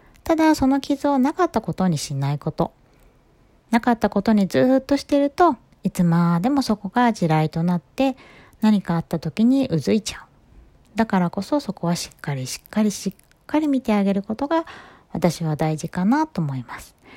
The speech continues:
で、その傷をしっかり見てあげるっていうことが傷を癒すこと。だからこそ、その作業はどうしても怒りが収まらないっていう時には必要かなと私は思っています。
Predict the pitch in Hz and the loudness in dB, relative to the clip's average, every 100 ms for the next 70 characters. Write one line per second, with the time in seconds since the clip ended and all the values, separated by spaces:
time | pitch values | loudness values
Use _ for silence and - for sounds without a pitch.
0 | - - - 247 277 277 - 285 302 285 | -20 -12 -6 -2 0 0 -2 -2 0 0
1 | - - - 294 330 277 254 233 208 208 | -4 -6 -4 -2 0 0 2 2 2 2
2 | 262 - 240 240 262 302 285 285 285 165 | 0 0 -4 -4 -6 -4 0 0 -2 -6
3 | 135 165 202 160 151 190 - 170 139 - | -4 -2 0 0 -2 -4 -6 -8 -8 -12
4 | _ _ _ _ _ _ _ _ - 254 | _ _ _ _ _ _ _ _ -6 0
5 | 240 220 - 262 294 285 269 - - - | 2 2 0 -2 0 0 -2 -16 -20 -20
6 | - 175 165 180 160 160 147 190 247 226 | -6 -4 -2 -2 0 -2 0 2 0 0
7 | - _ 233 220 196 - 330 311 254 254 | -10 _ -10 -6 -6 -4 -2 0 0 0
8 | 247 220 196 - 185 185 180 214 302 - | -2 -2 -2 0 0 2 2 0 0 -2
9 | 240 226 233 262 214 175 - 151 143 175 | -4 -2 -2 0 0 0 -4 -6 -4 -2
10 | 208 269 277 - - 160 - - 190 190 | 0 0 0 -4 -4 -10 -10 -4 0 2
11 | 160 - - 127 131 190 - - | 0 -2 -8 -12 -4 -4 -4 -8